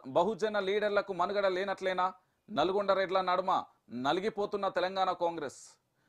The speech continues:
అంటూ కూడా ప్రధాన అంశాన్ని కూడా హైలైట్ చేసిన పరిస్థితి. ఒక వ్యక్తిని మరో వ్యక్తి క్షమించమని కోరడం, ఆ క్షమాపణ పొందిన వారి కంటే క్షమాపణ చే-, చెప్పిన వారే ధైర్యవంతులుగా నిలబడతారు. క్షమాపణ అనేది వీరుల యొక్క,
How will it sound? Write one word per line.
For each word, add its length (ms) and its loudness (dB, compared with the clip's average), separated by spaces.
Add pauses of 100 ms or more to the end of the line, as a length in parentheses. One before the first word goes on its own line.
(240)
అంటూ 240 -4
కూడా 180 0
ప్రధాన 340 -2
అంశాన్ని 340 -6
కూడా 180 0
హైలైట్ 300 -2
చేసిన 200 -8
పరిస్థితి. 420 -6
ఒక 160 -4
వ్యక్తిని 340 -6
మరో 200 2
వ్యక్తి 240 -6
క్షమించమని 560 -8
కోరడం, 380 -2
ఆ 100 0
క్షమాపణ 480 -2
పొందిన 320 -6
వారి 180 -2
కంటే 260 -4
క్షమాపణ 560 -4
చే-, 160 -6 (420)
చెప్పిన 240 -4
వారే 260 6
ధైర్యవంతులుగా 640 0
నిలబడతారు. 560 -2
క్షమాపణ 520 -4
అనేది 300 -4
వీరుల 320 -6
యొక్క, 380 0